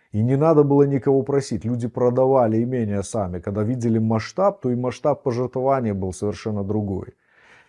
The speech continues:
И поэтому, когда, э, сегодня я разговариваю с некоторыми, там, э,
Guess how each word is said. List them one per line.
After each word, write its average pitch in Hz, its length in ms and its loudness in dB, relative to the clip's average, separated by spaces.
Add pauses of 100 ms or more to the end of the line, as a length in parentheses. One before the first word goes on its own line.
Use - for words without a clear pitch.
(280)
И - 60 -4
поэтому, 139 440 2
когда, 123 540 2
э, 104 680 -4
сегодня 117 320 0
я 107 120 2
разговариваю 123 580 2
с - 80 -10
некоторыми, 98 500 -4
там, 92 300 -6
э, 95 440 -4